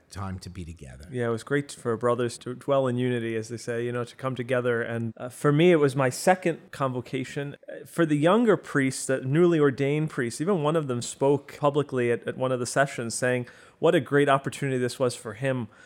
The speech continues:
Speaker 2: to be in the midst of all of the brother priests. And I think in this week's tablet article about the convocation, Monsignor Calise is quoted as well as saying, similarly from the other side, it's good for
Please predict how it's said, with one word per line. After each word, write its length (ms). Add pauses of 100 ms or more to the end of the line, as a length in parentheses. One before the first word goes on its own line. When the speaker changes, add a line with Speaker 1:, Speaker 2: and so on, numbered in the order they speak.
(160)
Speaker 2:
to 120
be 480
in 120
the 80
midst 280
of 140
all 260
of 80
the 80
brother 280
priests. 420
And 180 (400)
I 60
think 180
in 220
this 240
week's 280
tablet 640
article 520
about 320
the 80
convocation, 840 (240)
Monsignor 420
Calise 460
is 120
quoted 480
as 280
well 260
as 100
saying, 320 (220)
similarly 600
from 240
the 120
other 240
side, 380
it's 140
good 240
for 400